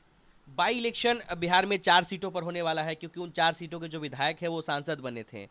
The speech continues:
आ, पहले इसको लेकर के चर्चाएं थी, लेकिन अब प्रशांत किशोर की पार्टी बन गई है, प्रशांत किशोर ने बड़ा दावा कर दिया है,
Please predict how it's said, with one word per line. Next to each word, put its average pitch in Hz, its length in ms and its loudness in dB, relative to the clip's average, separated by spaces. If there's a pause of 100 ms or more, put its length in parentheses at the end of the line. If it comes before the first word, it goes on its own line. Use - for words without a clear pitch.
(360)
आ, 131 260 2
पहले 208 360 2
इसको 220 240 0
लेकर 220 280 2
के 220 320 -4
चर्चाएं 196 400 -2
थी, 226 160 -8
लेकिन 220 240 -6
अब 226 360 2
प्रशांत 214 480 0
किशोर 220 440 2
की 226 120 -10
पार्टी 143 400 0
बन 202 160 -2
गई 185 140 -2
है, 180 460 -6 (100)
प्रशांत 190 380 0
किशोर 196 360 -2
ने 202 200 2
बड़ा 175 360 6
दावा 160 320 6
कर 208 180 -4
दिया 185 200 0
है, 185 220 -2